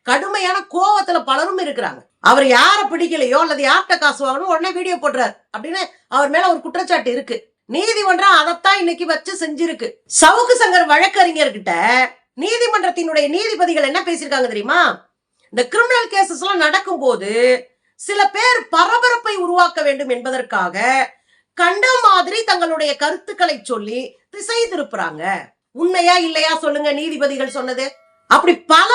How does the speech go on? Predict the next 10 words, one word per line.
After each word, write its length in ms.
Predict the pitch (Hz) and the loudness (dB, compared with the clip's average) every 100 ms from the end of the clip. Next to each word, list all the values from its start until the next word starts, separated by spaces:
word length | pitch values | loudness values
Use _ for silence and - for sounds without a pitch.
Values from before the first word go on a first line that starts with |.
| 480 | 2
விஷயங்களை 540 | - 415 370 349 415 | 0 -4 -2 0 0
இதே 220 | 330 370 466 359 | -2 -2 -2 2
சவுக்கு 300 | 330 453 440 | 2 0 -4
சங்கர் 260 | 370 302 | -6 -4
செஞ்சிருக்காருங்க. 600 | 277 269 277 247 185 156 156 - _ _ 233 | -6 -6 -4 -4 -4 -8 -10 -12 _ _ 0
இந்த 200 | 254 - | 4 6
பாப்பா 340 | 427 427 381 - | 6 4 2 0
ஸ்ரீமதி 380 | 415 453 415 359 | 0 0 0 0
இறந்தாங்கல்ல 640 | 330 339 359 359 370 453 311 - _ _ _ 285 | 0 0 -2 -2 0 0 -2 -4 _ _ _ -4
கள்ளக்குறிச்சியில, 680 | 359 381 339 320 269 170 | 0 0 -2 -4 -6 -8